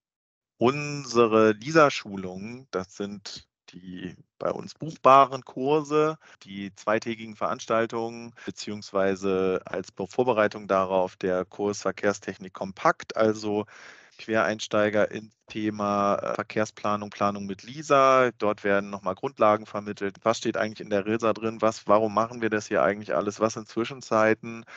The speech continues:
Wie funktioniert, äh, ganz grundsätzlich eine, eine Leistungsfähigkeitsberechnung nach H B S, sodass man so ein bisschen Gefühl hat für die Materie, bevor es dann,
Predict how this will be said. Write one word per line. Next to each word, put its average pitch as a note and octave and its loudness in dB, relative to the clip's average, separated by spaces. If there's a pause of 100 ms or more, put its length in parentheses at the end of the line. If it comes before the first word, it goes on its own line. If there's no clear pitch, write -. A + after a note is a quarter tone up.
(340)
Wie A2+ -12
funktioniert, A2 -4
äh, C#2+ -4
ganz A2+ 0
grundsätzlich A2+ 0
eine, G2 2
eine G2+ -6
Leistungsfähigkeitsberechnung G#2 0
nach F#2+ -8
H F2 0
B F#2+ -6
S, - 2
sodass A2 0
man G#2+ -2
so G2+ -6
ein G2 -8
bisschen A#2 -4
Gefühl B2 -4
hat A2+ 0
für A2+ -10
die G2+ -10
Materie, B2 2
bevor G#2+ -4
es G#2+ -4
dann, G2 -4